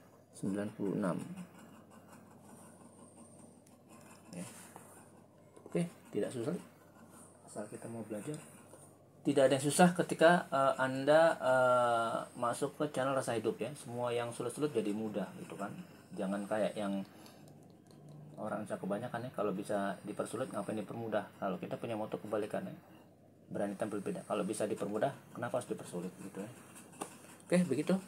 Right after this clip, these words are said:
Tidak ada yang susah, mudah sekali.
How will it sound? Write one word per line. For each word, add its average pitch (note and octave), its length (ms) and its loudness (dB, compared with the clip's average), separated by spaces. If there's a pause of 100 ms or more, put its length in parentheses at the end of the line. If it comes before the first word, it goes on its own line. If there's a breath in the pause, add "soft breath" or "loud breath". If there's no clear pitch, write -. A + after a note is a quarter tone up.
(240)
Tidak A#2+ 240 0
ada A2 480 4
yang A2+ 320 -2
susah, E3 320 2 (400)
mudah G#2 160 -2
sekali. A2 400 -2